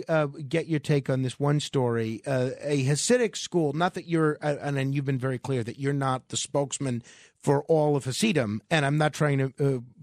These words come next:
paint you that way, but a lot of folks, uh, because we did do this subject a week or two ago, they did send me this article when it came out, uh, that a Hasidic school, Central United Talmudic, uh, Academy,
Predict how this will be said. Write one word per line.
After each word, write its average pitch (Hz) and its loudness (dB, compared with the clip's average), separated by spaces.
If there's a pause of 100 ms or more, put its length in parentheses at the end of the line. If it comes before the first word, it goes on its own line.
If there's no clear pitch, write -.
(120)
paint 175 2
you 151 2
that 123 -2
way, 113 0
but 160 0 (360)
a 147 -4
lot 165 2
of 170 -2
folks, 160 0
uh, 139 -2
because 139 -2
we 135 -6
did 143 2
do 165 0
this 143 0
subject 135 -2
a 127 -4
week 226 0
or 180 0
two 156 4
ago, 131 2 (340)
they 156 4
did 175 4
send 180 2
me 156 2
this 147 0
article 147 0
when 135 0
it 131 -6
came 143 -2
out, 175 2
uh, 135 2
that 135 0
a 131 0
Hasidic 170 0
school, 160 2 (300)
Central 190 2
United 156 0
Talmudic, 147 0
uh, 135 0
Academy, 135 0